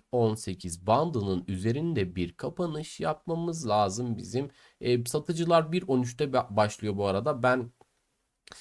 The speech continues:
ısı haritasından baktığım için kendim long yönlü bir işlemim olduğu için buradan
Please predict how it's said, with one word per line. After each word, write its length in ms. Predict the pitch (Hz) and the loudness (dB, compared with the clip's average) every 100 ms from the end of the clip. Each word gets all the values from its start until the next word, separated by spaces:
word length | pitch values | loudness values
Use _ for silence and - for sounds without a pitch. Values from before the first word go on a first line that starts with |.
| - 123 | -8 0
ısı 180 | - | 2
haritasından 840 | 139 127 120 117 117 113 120 113 107 | 2 2 -2 -2 0 2 2 0 0
baktığım 420 | 113 113 - 123 | -2 0 -2 0
için 300 | 101 - 92 | -2 -4 -6
kendim 500 | 90 101 98 101 92 | -4 -2 -2 -2 0
long 280 | 101 110 - | 0 -2 -2
yönlü 260 | 101 98 95 | -2 -2 -4
bir 80 | |
işlemim 560 | 92 - 90 95 98 101 | -6 -8 -6 -4 -4 -4
olduğu 320 | 98 98 98 | -2 -2 0
için 460 | 113 104 - - 87 | 0 -2 -8 -10 -8
buradan 380 | 92 90 82 | -6 -6 -6